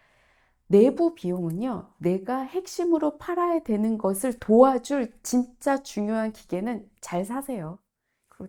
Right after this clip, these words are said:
나머지는 "야, 얘는 내가 지금 못 사겠다." 하는 건 걷어내시면 돼요. 그럼 리스트가 정리가 될 거예요. 이게 내부 비용입니다. 이 정도로 얘기, 천오백만 원을 얘기한다면요.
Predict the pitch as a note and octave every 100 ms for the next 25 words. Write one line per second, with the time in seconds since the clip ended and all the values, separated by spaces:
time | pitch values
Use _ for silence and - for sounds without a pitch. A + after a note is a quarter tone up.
0 | E3 E3+ G#3+ G#3+ G3 A3 G3 - _ _
1 | _ _ _ - E3+ F#3 B3 B3 D#3+ F#3+
2 | - E3+ E3 F#3+ A3+ F3 E3+ E3+ E3+ E3
3 | - - E3+ F3+ D3 - E3+ F3 - _
4 | _ _ E3+ D#3+ - E3+ - - E3 E3
5 | E3 E3+ - E3+ - _ - _ _ _
6 | _ _ F#3 F3+ G#3 E3 E3 F#3 F3+ -
7 | E3+ E3+ E3 D#3 D#3+ _ _ _ _ _
8 | _ _ _ - A3+ D#4+ E4+ E4 D4 A3+
9 | E3 G3 G3 F4 F#4 F4+ D#4 C#4 B3+ A#3
10 | G#3+ G3 E3 F#3 G3+ D#3 D#3 A#3+ B3+ A#3+
11 | G3+ D3+ E3+ A#3 E3+ -